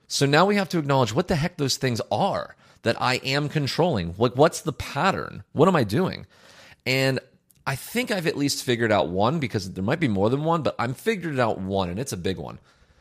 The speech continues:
Here it is. When I am thinking about something that I want to do, when I'm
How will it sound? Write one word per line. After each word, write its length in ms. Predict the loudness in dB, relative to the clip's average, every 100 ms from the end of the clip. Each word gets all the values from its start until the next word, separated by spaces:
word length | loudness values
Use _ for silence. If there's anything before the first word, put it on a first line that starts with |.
| _ _ _ _ _ _ _ _
Here 220 | 0 4 4
it 80 |
is. 400 | 2 -6 -8 -8 -16 _ _ -20 _ _ _ _ _ -20 -12
When 640 | -4 2 4 2 0 -4 -6 _ -2
I 600 | 0 2 0 -2 -4 -10 _ _ _ _ -12
am 120 | -10
thinking 520 | -10 -4 -2 0 -2
about 200 | 2 2
something 460 | 2 -2 -2 -2 0
that 160 | 0 2
I 140 | 0
want 560 | -2 -6 0 2 2 -2 -12
to 180 | -6 -6
do, 480 | -4 -2 -2 -2 -10 -4
when 160 | 0
I'm 160 | 0